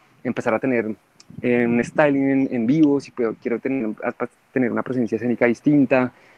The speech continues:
quiero hacer visuales, bueno, un montón de cosas, es ir a lo, a lo primario, ¿no? ¿Qué es lo que quiere decir la banda? ¿Qué es lo que quiere comunicar? Si hay algo que decir, finalmente vas a tener un montón de chance para,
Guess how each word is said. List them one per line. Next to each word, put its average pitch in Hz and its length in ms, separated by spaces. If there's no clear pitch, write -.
quiero 120 140
hacer 120 180
visuales, 131 800
bueno, 131 140
un 110 60
montón 123 180
de 127 80
cosas, 110 280
es 101 140
ir 123 160
a - 40
lo, 135 220
a 120 60
lo 123 80
primario, 110 400
¿no? 120 140
¿Qué 123 180
es 113 100
lo 123 80
que 127 100
quiere 117 200
decir 117 240
la 117 100
banda? 123 220
¿Qué - 100
es - 20
lo 117 60
que 123 60
quiere 120 160
comunicar? 135 420
Si - 100
hay 139 100
algo 160 180
que - 100
decir, 175 340
finalmente 131 760
vas 123 180
a 135 60
tener 143 180
un 120 120
montón 123 220
de 127 80
chance 127 260
para, 123 340